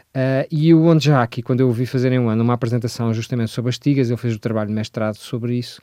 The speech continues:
ah, ele passou uma série de gravações e uma delas que eu vi era Tua Casa Não Tem Dentro. E aquilo bateu-me assim que nem uma seta no coração e eu disse-lhe logo imediatamente, nessa, na altura disse-lhe logo, "Olha, Onjaki, eu vou querer usar isso para nome de um livro."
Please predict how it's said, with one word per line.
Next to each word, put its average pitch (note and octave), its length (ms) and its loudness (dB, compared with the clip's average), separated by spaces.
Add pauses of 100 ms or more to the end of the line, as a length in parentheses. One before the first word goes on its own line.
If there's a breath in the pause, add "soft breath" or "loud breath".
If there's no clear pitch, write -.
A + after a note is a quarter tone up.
(500 soft breath)
ah, C3 560 -2
ele C3+ 480 0
passou - 240 0
uma B2+ 100 4
série C3 220 0
de A#2+ 60 -6
gravações C3 560 2
e C#3+ 40 4
uma D3 160 6
delas C3+ 340 4
que - 80 -10
eu C3+ 100 2
vi C#3 180 0
era C#3 240 4 (100)
Tua F#3+ 220 6
Casa C#3+ 400 2
Não C#3 160 2
Tem C3 220 0
Dentro. G#2+ 500 0 (800 soft breath)
E F3 220 6
aquilo F#3 400 2 (640)
bateu-me D3 540 4
assim C#3+ 240 0
que - 140 -4
nem C3+ 120 4
uma C3 160 2
seta A#2+ 480 -2
no A#2 120 -4
coração A2 580 -4
e A2+ 60 0
eu B2 100 0
disse-lhe C#3 380 0
logo C3 180 2
imediatamente, C3 520 -4
nessa, B2 260 -6
na B2+ 160 -4
altura A#2+ 340 -6
disse-lhe A#2+ 320 -8
logo, A2+ 340 -4
"Olha, A2 160 -4
Onjaki, A2 520 -6
eu B2 160 -6
vou A#2+ 120 -8
querer A#2+ 260 -10
usar A2+ 340 -6
isso A2 180 -10
para A2 120 -10
nome A2 240 -6
de A#2 80 -10
um A#2 120 -6
livro." G2+ 320 -10